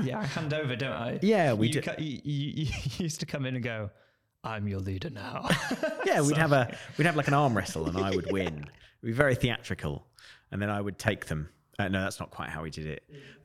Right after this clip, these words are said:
Speaker 2: We had some great moments though. So, you know, we did do some double act stuff.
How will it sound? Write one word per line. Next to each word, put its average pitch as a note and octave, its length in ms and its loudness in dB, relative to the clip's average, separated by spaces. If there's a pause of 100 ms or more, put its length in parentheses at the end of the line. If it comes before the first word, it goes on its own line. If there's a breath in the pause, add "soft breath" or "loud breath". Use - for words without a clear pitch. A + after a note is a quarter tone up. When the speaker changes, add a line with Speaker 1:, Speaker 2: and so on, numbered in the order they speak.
Speaker 2:
We E3 140 6
had A#3 180 2
some F3+ 140 2
great C#3+ 240 2
moments B2 340 4
though. C#2+ 220 2
So, G#2 460 2
you A#2 180 0
know, G2 80 -2
we G#2+ 140 0
did C3 180 0
do A2 160 0
some F2+ 160 -6
double G2 240 0
act - 160 -6
stuff. - 560 -8